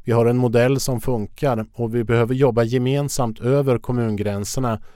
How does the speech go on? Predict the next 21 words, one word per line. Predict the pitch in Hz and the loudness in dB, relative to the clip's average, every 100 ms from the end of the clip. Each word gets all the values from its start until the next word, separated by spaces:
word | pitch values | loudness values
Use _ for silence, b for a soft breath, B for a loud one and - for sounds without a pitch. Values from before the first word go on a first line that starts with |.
| b | b
för | b 135 | b 2
att | 127 | 2
motverka | 151 156 113 - 117 127 - 139 | 2 -2 -2 -2 -2 -2 -2 -2
välfärdsbrottsligheten. | 110 113 95 - 95 - 98 98 92 - 95 104 104 - 113 92 120 - - _ _ _ _ - - | 0 0 -2 -4 -4 -8 -8 -6 -6 -6 -4 -2 -4 -4 -6 -6 -12 -16 -20 _ _ _ _ -20 -4
Vi | 151 | -4
kommer | - 156 | -2 0
att | 147 135 | 2 2
fortsätta | - 120 - 117 - | -4 -8 -4 -4 -2
med | 151 139 | -2 0
det | |
här | 117 104 | 2 2
arbetet | 110 107 101 98 - 113 110 | 2 0 -2 -4 -2 -4 -2
och | 113 | -2
implementera | 113 - 131 135 117 104 95 123 | -2 -2 -2 0 0 -2 0 0
det | 120 | -2
för | 98 101 | -2 -6
samtliga | 95 - 147 110 - 110 123 | -6 -4 -2 -4 -6 -2 -2
förvaltningar", | - 131 117 92 92 - 101 101 101 b b | 0 0 0 -2 -6 -8 -6 -4 -6 b b
säger | - 107 101 117 | -6 -2 0 -2
Stina | - 110 98 98 | -2 -4 -2 -2
Lundgren. | 104 101 107 110 104 107 | -2 -2 -2 -4 -4 -8